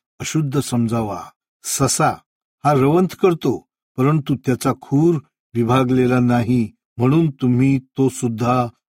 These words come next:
अशुद्ध समजावा. डुकराचे खूर दुभंगलेले आहे, पण तो रवंथ करत नाही, म्हणून तो तुम्हाकरता अशुद्ध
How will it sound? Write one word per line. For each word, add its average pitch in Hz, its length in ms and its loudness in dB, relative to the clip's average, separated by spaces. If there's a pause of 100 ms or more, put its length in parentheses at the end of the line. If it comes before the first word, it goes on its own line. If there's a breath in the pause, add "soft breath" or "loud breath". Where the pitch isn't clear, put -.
अशुद्ध 139 420 0
समजावा. 110 720 -4 (400)
डुकराचे 135 880 -2 (200)
खूर 151 340 2 (500)
दुभंगलेले 147 540 2
आहे, 156 460 0 (260)
पण 127 140 0
तो 151 400 0 (260)
रवंथ 139 500 2
करत 139 260 0 (120)
नाही, 117 440 -2 (260)
म्हणून 143 360 2 (380)
तो 156 120 2
तुम्हाकरता 123 1000 -2 (340)
अशुद्ध 123 520 0